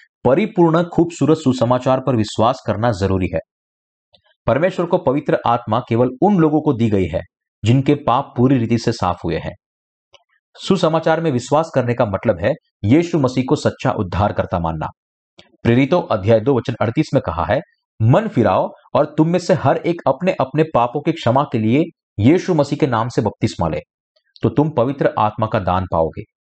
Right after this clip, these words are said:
प्रेरित पतरस ने कहा है कि पवित्र आत्मा का अंतर्निवास उन लोगों को दिया गया है जिन्होंने सही पश्चाताप के द्वारा विश्वास करके अपने पापों की माफी पाई है। पापों की माफी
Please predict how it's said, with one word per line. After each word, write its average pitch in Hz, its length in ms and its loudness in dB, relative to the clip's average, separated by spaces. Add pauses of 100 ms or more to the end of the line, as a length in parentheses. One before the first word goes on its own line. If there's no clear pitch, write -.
(400)
प्रेरित 196 320 0
पतरस 143 320 -2
ने 156 60 0
कहा 90 260 -2
है 101 180 0 (280)
कि 175 60 2 (100)
पवित्र 175 380 0
आत्मा 139 260 -2
का 160 120 -2 (100)
अंतर्निवास 135 580 0 (120)
उन 202 160 4
लोगों 165 220 2
को 156 80 2
दिया 98 220 2
गया 85 260 -4
है 87 60 -4 (340)
जिन्होंने 131 340 2
सही 156 280 2 (100)
पश्चाताप 127 520 -2
के 160 60 0
द्वारा 92 300 0 (320)
विश्वास 147 440 0
करके 127 340 -2
अपने 120 200 -4 (100)
पापों 123 300 0
की 131 100 -4
माफी 95 360 -2
पाई 85 200 -4
है। 76 60 -10 (1400)
पापों 147 280 0
की 175 120 -2
माफी 113 380 0